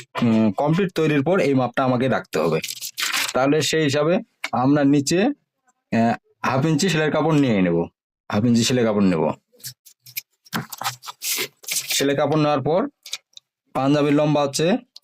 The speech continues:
তেতাল্লিশ, তাহলে এখান থেকে আমরা তেতাল্লিশ নিয়ে নেব। এই যে তেতাল্লিশ, তেতাল্লিশে একটু আমার কাগজে শর্ট হচ্ছে, তো মনে করেন আমি একটু কম নিলাম, আপনি মনে করবেন যে এটাই তেতাল্লিশ, আমি বিয়াল্লিশ নিচ্ছি, এক ইঞ্চি লম্বা কোনো যায় আসে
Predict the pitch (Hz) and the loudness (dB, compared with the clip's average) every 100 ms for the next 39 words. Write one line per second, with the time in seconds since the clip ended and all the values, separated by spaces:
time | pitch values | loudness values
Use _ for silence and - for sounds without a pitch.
0 | - - 156 139 123 104 92 - - _ | -20 -6 -4 0 0 2 0 -4 -10 _
1 | - - - - - 127 139 139 143 143 | -20 -20 -20 -14 -4 0 2 2 0 0
2 | 139 143 165 285 - - 131 143 147 147 | 2 2 2 -2 -6 -4 -2 0 0 0
3 | - 135 117 95 87 85 _ _ _ - | 0 2 2 2 0 -4 _ _ _ -20
4 | - - 117 113 120 - 123 127 131 202 | -20 -4 2 2 2 0 0 0 2 0
5 | - - _ _ _ - 120 131 135 131 | -4 -12 _ _ _ -4 0 2 2 2
6 | 131 123 143 143 131 135 135 127 - - | 0 0 0 2 2 2 2 -2 -6 -6
7 | 139 131 127 139 135 131 139 127 120 - | -4 0 0 2 2 0 0 0 0 0
8 | 226 285 _ _ - 135 135 139 143 139 | 0 -2 _ _ -2 2 2 2 2 2
9 | 147 139 151 165 160 165 180 214 - - | 0 0 -2 0 2 2 2 0 -2 -8
10 | _ - 120 143 151 147 147 156 180 160 | _ -4 0 2 2 2 0 0 2 2
11 | 143 139 131 123 104 92 85 - - 120 | 2 2 0 -2 0 0 0 -2 -2 2
12 | 139 147 143 127 101 90 - 85 - - | 2 2 2 0 0 0 -2 -4 -8 -20
13 | - _ - _ 127 123 143 147 143 143 | -20 _ -20 _ -2 2 2 2 2 2
14 | 143 143 135 135 120 | 2 2 2 0 0